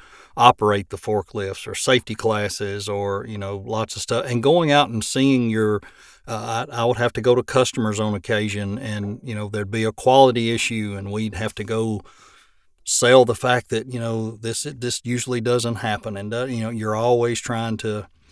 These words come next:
you're always talking to people and sell, you're selling something, whether you're actually selling or not.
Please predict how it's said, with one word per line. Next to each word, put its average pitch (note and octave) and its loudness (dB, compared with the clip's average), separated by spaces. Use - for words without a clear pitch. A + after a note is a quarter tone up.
you're A#2+ 0
always C3+ 8
talking A2 -2
to G2 -8
people G#2 -14
and G2+ -18
sell, C#3 4
you're B2 2
selling D3+ 6
something, B2 -2
whether B2 2
you're A#2 2
actually A2 -2
selling G#2+ -4
or G2 -8
not. G#2 -8